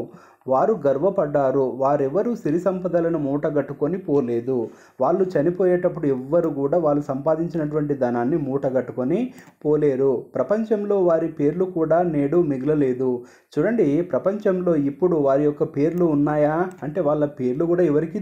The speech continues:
తెలియదు. శిబి చక్రవర్తి వంటి దాతలను నేటికి ప్రపంచం మరువలేదు. ఇక్కడ శిబి చక్రవర్తి వంటి గొప్ప దాతలను ప్రపంచం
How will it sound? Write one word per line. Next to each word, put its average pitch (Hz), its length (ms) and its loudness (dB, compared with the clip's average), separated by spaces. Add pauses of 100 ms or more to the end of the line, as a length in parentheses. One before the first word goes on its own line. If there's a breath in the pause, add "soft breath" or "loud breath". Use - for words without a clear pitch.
తెలియదు. 123 400 0 (500 loud breath)
శిబి 160 320 -2
చక్రవర్తి 208 560 0
వంటి 175 340 2
దాతలను 175 500 2 (100)
నేటికి 147 420 0 (240)
ప్రపంచం 143 500 0 (460 loud breath)
మరువలేదు. 139 640 2 (420)
ఇక్కడ 185 180 -2 (280)
శిబి 165 280 -6
చక్రవర్తి 185 580 0 (400)
వంటి 175 260 0 (120)
గొప్ప 127 240 0 (120)
దాతలను 139 580 0 (1040 soft breath)
ప్రపంచం 190 420 -2